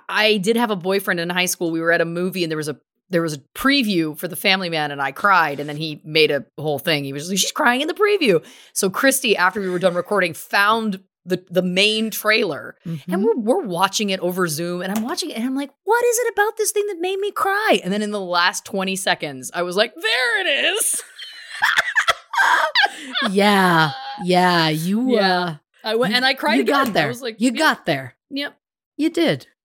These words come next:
Speaker 2: It
Speaker 1: Yep.
Speaker 2: was beautiful to see.
Speaker 1: <laughs>
Speaker 2: All
Speaker 1: Doesn't
Speaker 2: right.
Speaker 1: take a lot to get the old gal <laughs> turning on the waterworks, but there
Speaker 2: I
Speaker 1: you go.
Speaker 2: like it. You're, you're comfortable being vulnerable.
Speaker 1: Mm-hmm. Mm-hmm.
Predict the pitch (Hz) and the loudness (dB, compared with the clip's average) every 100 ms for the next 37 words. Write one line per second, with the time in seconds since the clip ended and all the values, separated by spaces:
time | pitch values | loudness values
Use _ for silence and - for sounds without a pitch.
0 | _ _ _ _ _ 330 359 349 311 320 | _ _ _ _ _ 2 2 4 2 2
1 | 302 277 240 - - 131 _ _ _ _ | 0 -4 -4 -8 -10 -12 _ _ _ _
2 | _ - 277 254 285 - 254 - - - | _ -2 -2 0 -4 -4 -6 -6 -12 -14
3 | - - - - _ _ _ _ - 220 | -14 -14 -14 -18 _ _ _ _ 2 4
4 | 208 262 277 277 262 220 180 202 156 170 | 4 2 0 2 4 4 2 -6 -12 -8
5 | 180 175 175 156 170 180 175 170 175 - | -4 -4 -4 -2 2 4 6 4 0 -10
6 | - - - - - 240 - - - 226 | -20 -20 -20 -20 0 2 2 -4 -2 2
7 | 214 214 208 208 220 233 240 240 262 269 | 2 2 0 0 2 2 2 2 0 -2
8 | - - 508 587 554 571 571 - 220 147 | -6 -4 2 2 4 4 2 2 2 0
9 | - _ _ _ _ _ 233 240 240 - | -8 _ _ _ _ _ 0 2 2 -2
10 | - 214 214 220 269 - 285 311 294 294 | -6 -4 -2 -2 -4 -2 -2 2 2 2
11 | 294 285 277 254 196 156 143 135 _ _ | 2 2 2 2 0 -2 -6 -8 _ _
12 | _ _ 247 285 523 - _ _ _ _ | _ _ -4 -2 -4 -8 _ _ _ _
13 | _ _ _ _ _ 196 226 | _ _ _ _ _ 0 0